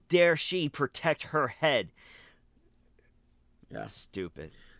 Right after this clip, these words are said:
Speaker 2: Dana
Speaker 1: Stupid.
Speaker 2: Brooke and Tamina were shown watching this match, which I thought was weird because they were already eliminated from the tournament.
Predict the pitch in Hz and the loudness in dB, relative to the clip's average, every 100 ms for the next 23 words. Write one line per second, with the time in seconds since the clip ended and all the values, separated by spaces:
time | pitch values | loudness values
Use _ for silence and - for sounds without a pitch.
0 | - 156 185 131 170 175 143 123 131 135 | 4 6 8 8 8 8 2 2 2 4
1 | 151 143 131 - 135 135 139 113 110 123 | 6 6 4 2 2 4 4 2 0 0
2 | 143 123 110 107 101 123 117 123 117 131 | -2 -2 -2 -2 -2 -2 -2 0 2 2
3 | 127 123 123 127 127 113 - 107 - 113 | 2 2 2 2 2 -2 0 0 0 0
4 | 113 113 110 - - 107 113 110 95 95 | 2 2 2 0 -2 2 2 2 2 0
5 | 95 98 110 120 110 - 110 107 104 104 | -2 0 2 0 0 -2 0 0 -2 -6
6 | - - 98 98 101 107 135 156 | -10 -8 -6 -2 0 2 2 0